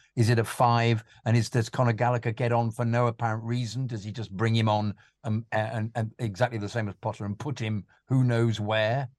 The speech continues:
'Cause that's what he was doing. So the more you think about what Potter got up to, the more you just think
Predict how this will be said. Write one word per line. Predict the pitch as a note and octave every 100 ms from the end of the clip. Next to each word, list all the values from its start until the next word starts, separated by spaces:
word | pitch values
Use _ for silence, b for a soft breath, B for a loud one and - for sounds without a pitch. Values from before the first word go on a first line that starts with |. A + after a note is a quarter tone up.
| _ _
'Cause | - G2
that's | B2 A#2+
what | A#2+
he | G#2+
was | G2+ E2+
doing. | G#2+ G2 F2+ F#2 _ _ _ _ _
So | - B2+
the | D3
more | E3+ A3
you | G3
think | F3 F3 D#3
about | B2+ G#2+ G#2+
what | A2 -
Potter | B2 A#2
got | G#2+ A2
up | A2 _
to, | F#2+ F2
the | G#2+
more | A#2 A#2+
you | A#2
just | A2 G#2+
think | - A2 A2+